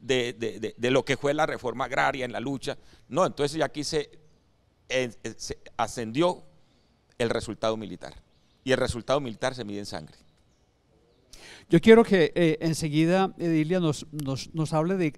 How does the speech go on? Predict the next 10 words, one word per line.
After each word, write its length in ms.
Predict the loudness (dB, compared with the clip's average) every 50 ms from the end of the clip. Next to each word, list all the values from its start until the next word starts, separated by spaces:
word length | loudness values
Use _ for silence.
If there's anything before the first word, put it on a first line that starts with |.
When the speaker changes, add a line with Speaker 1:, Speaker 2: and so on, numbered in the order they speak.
| -8
Speaker 2:
de 140 | -8 -6 -6
cómo 420 | -6 -4 0 0 0 0 0 -4 -4
fue 420 | -4 -4 -2 -2 -2 -2 -4 -4
empezar 600 | -6 -6 -6 -4 -6 -6 -4 -2 -2 -2 -2 -2 -4
a 100 | -6 -6
tener 320 | -4 -4 -4 -4 -4 -4
la 80 | -6 -4
conversación, 1000 | -4 -4 -4 -2 -4 -6 -6 -6 -10 -10 -10 -10 -6 -4 -2 -2 -2 -2 -6 -10 -16 _ _ -20 _ _ _ -14
el 180 | -12 -10 -10
encuentro 800 | -10 -12 -12 -12 -4 0 2 2 2 0 -4 -8 -10 -10 -10 -10